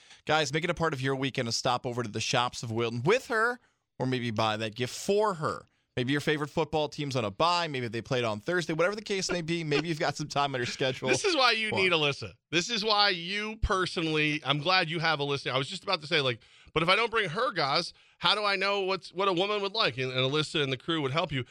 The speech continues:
Speaker 2: But you literally, are, you would space gift buying around your team being on a bye. Is Syracuse on a bye this week?
Speaker 1: Oh, is it that easy?
Speaker 2: I
Speaker 1: Is
Speaker 2: was
Speaker 1: it
Speaker 2: just
Speaker 1: that
Speaker 2: sa-,
Speaker 1: easy to sniff it out?
Speaker 2: I'm just
Speaker 1: Really?
Speaker 2: saying, like, you,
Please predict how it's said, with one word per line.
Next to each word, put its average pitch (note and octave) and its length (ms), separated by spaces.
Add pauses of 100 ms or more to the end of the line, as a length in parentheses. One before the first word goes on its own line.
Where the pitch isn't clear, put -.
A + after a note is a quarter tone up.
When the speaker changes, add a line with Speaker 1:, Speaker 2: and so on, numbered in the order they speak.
(240)
Speaker 2:
But F3 140
you D4+ 340
literally, C#4+ 380 (120)
are, F#3+ 60
you G3 260
would C#4 220
space - 580
gift E3 460
buying D#3 340
around D3 420
your D3 220
team D3+ 320
being C#3 220
on C3+ 60
a B2+ 40
bye. A#2+ 280
Is C3+ 180
Syracuse G3+ 440
on A3+ 60
a G#3+ 60
bye F3+ 180
this F#3+ 160
week? G#3 320 (300)
Speaker 1:
Oh, E3+ 180
is C3 140
it B2 60
that D3 180
easy? D3+ 320 (280)
Speaker 2:
I F#3 80
Speaker 1:
Is F#3 60
Speaker 2:
was F#3 140
Speaker 1:
it E4 40
Speaker 2:
just B3+ 120
Speaker 1:
that G3 140
Speaker 2:
sa-, A#3 80
Speaker 1:
easy A3 160
to G#3+ 60
sniff F3+ 340
it F3+ 60
out? F3 180
Speaker 2:
I'm - 80
just F#4 220
Speaker 1:
Really? - 200
Speaker 2:
saying, G3+ 420
like, G#3 240
you, D#4+ 120